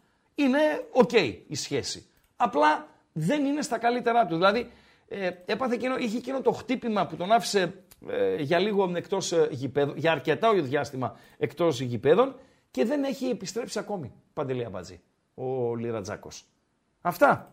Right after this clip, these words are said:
για τον, ε, Λιρατζή. Να επαναλάβω ενδεκάδα παοκ, ε, Θεσσαλονίκης ή μάλλον του Παναθηναϊκού που την έχω εδώ μπροστά μου.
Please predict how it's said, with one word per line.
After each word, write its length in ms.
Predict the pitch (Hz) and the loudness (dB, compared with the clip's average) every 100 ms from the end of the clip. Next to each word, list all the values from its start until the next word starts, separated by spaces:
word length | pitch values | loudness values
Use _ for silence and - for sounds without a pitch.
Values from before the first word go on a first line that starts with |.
| _ | _
για 240 | 127 147 | -6 -6
τον, 260 | 120 131 120 | -4 -4 -4
ε, 120 | 120 | -6
Λιρατζή. 440 | - 117 101 82 78 _ _ - | -4 -4 -4 -6 -14 _ _ -16
Να 100 | - | -2
επαναλάβω 500 | 151 170 185 240 262 | 2 4 6 4 6
ενδεκάδα 460 | 254 233 247 254 247 | 4 4 2 2 4
παοκ, 360 | 247 262 247 233 | 4 4 4 2
ε, 200 | 233 214 | 2 0
Θεσσαλονίκης 640 | 180 220 220 233 185 123 | 0 2 2 0 -4 -6
ή 40 | 202 | -2
μάλλον 320 | 226 233 208 | 2 2 0
του 80 | 185 | -6
Παναθηναϊκού 480 | 190 180 170 180 208 | -8 -6 -8 -8 -8
που 80 | |
την 120 | 190 208 | -6 -6
έχω 140 | 185 | -4
εδώ 100 | 190 | -4
μπροστά 300 | 185 156 170 | -4 -2 -2
μου. 160 | 110 | -4